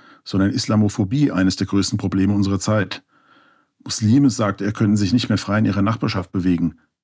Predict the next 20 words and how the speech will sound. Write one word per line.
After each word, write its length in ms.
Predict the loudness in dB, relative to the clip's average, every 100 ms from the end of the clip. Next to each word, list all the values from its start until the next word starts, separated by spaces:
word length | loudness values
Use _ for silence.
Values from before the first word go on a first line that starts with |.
| _
Ernsthaft 420 | -4 -2 0 -2 -2
behauptet 440 | -2 -2 -4 -4
er, 300 | -2 -2 -2 _ _
Zuwanderer 600 | -4 0 2 4 2 4
leben 240 | 2 4 2
nicht 160 | 2
mehr 100 | 0
sicher. 380 | 2 2 0 -2 -6 _ _ _ _ -6
Welch 360 | 0 0 0
ein 200 | 0 2
Hohn 460 | 2 2 4 2 -2
angesichts 540 | 0 2 2 0 -2 -4
des 140 | -8
Blutbads 500 | -2 -2 0 -4 -4
von 160 | -2 -2
Southport 600 | 0 -2 -4 -4 -4 -2
und 240 | -4 -2
ungezügelter 760 | 2 2 0 -2 -2 0 0 0
landesweiter 600 | 2 0 -2 -4 -4 0
Einwanderergewalt. 840 | 2 2 0 -4 -6 -6 -6 -8